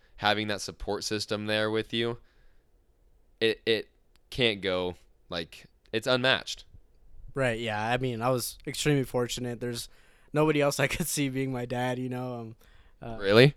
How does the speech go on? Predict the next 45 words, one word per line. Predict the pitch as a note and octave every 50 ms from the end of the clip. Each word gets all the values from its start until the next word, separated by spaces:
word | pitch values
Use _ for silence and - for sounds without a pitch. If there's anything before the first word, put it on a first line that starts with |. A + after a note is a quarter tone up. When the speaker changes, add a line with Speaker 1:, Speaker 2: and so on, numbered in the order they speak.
| - -
Speaker 2:
Yep. | - B2 B2+ C3 - -
<laughs> | - -
Yeah, | F3+ C#3+ C3+ B2+ A#2 A2 B2+
and | C3 C3+ C#3 B3
I, | - C#3 D3 C#3+ - -
Speaker 1:
<laughs> | D3 D3+
Speaker 2:
there's | E3 E3+ E3 D3+ C#3
very, | B2+ B2+ C3 C#3 C#3 C3+ C3+ B2 C3 - - - -
yeah. | C3+ B2+ A#2 A2 G#2+ A2+ - - D#3+ -
<laughs> | B3 G#3 - - B3 - - - - - C3+
Um, | C3 B2 B2 A#2+ A#2+
I | B2 C3+
had | C#3 C3 B2 -
so | - - C#3+
many | C#3+ C#3 C3+ C3
good | B2+ C3 A#2+
opportunities | B2 A#2+ - B2+ A2+ A#2 A#2 A#2+ B2 A#2+ A#2
growing | - B2+ B2 A#2+ A#2 A#2
up, | A#2+ A#2+ A#2 -
from | - B2 A#2 A2+ A2+ A2+ A2 A2 - - - - - - C3
just | B2 C3+ B2+ -
learning | B2 B2 B2 B2+ B2 B2
in | A#2+
the | A2+ A2
agricultural | A2+ A#2+ A2+ A2+ - B2+ A#2 - A#2+ A2+
industry | A2+ A#2 A#2+ A#2 - - B2 A#2 A#2+ A#2+ A2+
and | A2 G2+ G#2 G#2+ - -
networking | C3+ B2+ B2 A#2 A#2 B2 A#2+ A#2 B2 B2
with | A#2+ A#2 A2
so | - - C3
many | B2+ C3 B2
different | A#2 A#2+ A#2 - A#2+ A2+ -
types | A2+ A#2 A2 - B2
of | -
people, | - A#2+ A2+ - B2+ B2 A#2+ - - - - - - - -
um, | A#2 A2+ A2+ A2 A2
especially | G#2 - D3 D3 - - B2+
around | A2+ A2+ A2+ A#2+ A#2+
Arizona | A#2+ A#2+ A#2+ A2+ A#2+ A#2+ A#2+ A2+
specifically. | - - A#2+ G#2+ - A#2+ A2+ B2 A#2 - B2 A#2+
But, | A2 A#2 A2+ G#2+ - - - - - - - - -
um, | A#2+ A#2 A2 A2 G#2+ A2
he | A2 C3+ C3+
really | C3 C3 B2
put, | - - B2+ B2+ B2